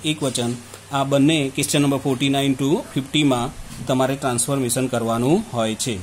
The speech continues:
Question number ફિફ્ટી વન, render the following dialogue into indirect speech. નીચેનો જે dialogue આપેલો છે એને આપણે indirect સ્પીચમાં, ઇનડાયરેક્ટમાં લખવાનું છે. Direct, indirect આપણે એને કહીએ છીએ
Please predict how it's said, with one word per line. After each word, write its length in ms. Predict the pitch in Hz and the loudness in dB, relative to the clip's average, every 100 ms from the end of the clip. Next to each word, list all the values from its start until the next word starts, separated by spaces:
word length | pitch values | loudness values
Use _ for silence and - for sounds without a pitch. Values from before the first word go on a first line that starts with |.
| 110 - - - - - - - | -10 -18 -20 -20 -20 -20 -10 -2
Question 300 | 180 - 202 | 0 2 2
number 240 | 196 196 190 | 4 4 2
ફિફ્ટી 340 | 180 160 185 | 2 2 4
વન, 260 | 170 123 107 - - - - - 147 | 6 4 0 -8 -18 -20 -20 -10 0
render 340 | 143 170 214 | 4 6 4
the 140 | 208 208 | 4 2
following 360 | 190 190 190 185 | 4 4 6 4
dialogue 400 | 165 160 175 170 160 | 4 4 4 4 2
into 220 | 156 160 165 | 4 2 4
indirect 460 | 147 143 131 131 135 | 4 6 4 2 0
speech. 340 | - 135 117 - - - - | -2 -2 -2 -6 -14 -8 0
નીચેનો 360 | 147 143 190 180 | 2 4 2 4
જે 140 | 185 | 4
dialogue 380 | 160 147 170 170 | 4 4 4 4
આપેલો 360 | 143 156 151 | 2 2 2
છે 240 | 147 156 175 | 2 0 0
એને 160 | 147 156 | 0 0
આપણે 240 | 139 151 | 0 2
indirect 400 | 143 139 143 180 | 4 4 4 2
સ્પીચમાં, 580 | - 143 139 135 135 151 | 0 0 2 0 0 0
ઇનડાયરેક્ટમાં 580 | 139 143 151 160 147 139 | 2 4 2 2 2 2
લખવાનું 440 | 123 131 123 123 | 2 0 0 0
છે. 120 | 123 | -2
Direct, 340 | 123 123 143 147 | -2 -2 0 0
indirect 340 | 135 131 127 | 2 0 0
આપણે 220 | 123 127 | 0 0
એને 140 | 123 120 | 0 -2
કહીએ 260 | 120 120 | -2 -2
છીએ 160 | 120 | -2